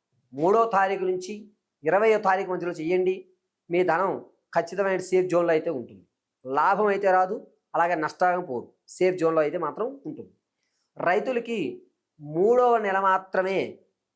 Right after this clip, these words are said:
మూడో వారం, రిపీట్, రైతులకి మూడో వారం కాస్త ఊరట కలుగుతుంది,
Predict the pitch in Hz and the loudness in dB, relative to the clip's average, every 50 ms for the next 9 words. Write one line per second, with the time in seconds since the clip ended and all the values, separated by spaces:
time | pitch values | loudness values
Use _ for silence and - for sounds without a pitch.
0 | _ _ - 156 170 196 214 226 226 208 196 180 160 131 110 - _ _ _ _ | _ _ -4 0 2 2 4 4 4 4 4 4 2 0 -2 -6 _ _ _ _
1 | _ _ _ _ _ _ _ _ - 123 104 120 110 101 _ _ _ _ _ _ | _ _ _ _ _ _ _ _ -20 -18 -16 -14 -16 -16 _ _ _ _ _ _
2 | _ _ _ - 139 160 180 202 240 247 233 220 226 226 214 170 139 - - - | _ _ _ -4 0 0 2 2 2 2 0 0 0 0 -2 0 -2 -2 -6 -12
3 | _ _ _ _ _ _ 151 143 143 156 202 233 247 247 240 233 226 220 208 202 | _ _ _ _ _ _ -16 -8 -4 0 2 2 4 4 4 4 4 4 4 4
4 | 196 190 202 185 143 - - - _ _ - 175 185 180 - 170 139 139 165 196 | 4 2 2 0 -2 -4 -8 -14 _ _ 0 0 0 0 -2 -4 -2 0 2 2
5 | 208 202 196 196 190 185 185 180 180 185 185 190 190 208 - | 2 2 0 0 0 0 0 0 -2 -4 -4 -6 -8 -10 -12